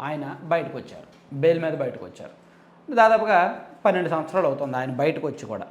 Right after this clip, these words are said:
ఈ పన్నెండు సంవత్సరాల్లో ఎన్ని వాయిదాలు, నాలుగు వందల యాభైకి పైగా వాయిదాలు ఒక్కొక్క, అంటే, యావరేజ్గా కొన్ని కేసుల్లో మూడు వందలకు పైగా వాయిదాలు ఉన్నాయి, కొన్ని కేసుల్లో నాలుగు వందలకు పైగా వాయిదాలు ఉన్నాయి, కొన్ని కేసుల్లో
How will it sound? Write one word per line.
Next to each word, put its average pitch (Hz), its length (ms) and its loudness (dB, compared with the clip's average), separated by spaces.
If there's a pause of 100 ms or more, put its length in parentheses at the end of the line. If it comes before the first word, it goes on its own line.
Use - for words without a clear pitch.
(120)
ఈ 185 60 0
పన్నెండు 175 340 0
సంవత్సరాల్లో 165 500 -6
ఎన్ని 143 240 -6
వాయిదాలు, 151 520 -2 (920)
నాలుగు 147 340 -2
వందల 143 280 -4
యాభైకి 127 420 -6
పైగా 156 280 0
వాయిదాలు 113 680 -4 (540)
ఒక్కొక్క, 139 360 -4
అంటే, - 300 -4
యావరేజ్గా 156 580 2 (440)
కొన్ని 156 200 0
కేసుల్లో 175 360 2
మూడు 156 260 0
వందలకు 175 320 2
పైగా 175 400 -2
వాయిదాలు 175 360 -2
ఉన్నాయి, 196 220 -8
కొన్ని 170 200 -2
కేసుల్లో 175 320 -4
నాలుగు 156 280 -2
వందలకు 170 220 -6
పైగా 165 300 -6
వాయిదాలు 170 380 -4
ఉన్నాయి, 190 240 -12
కొన్ని 175 200 -6
కేసుల్లో 190 480 -2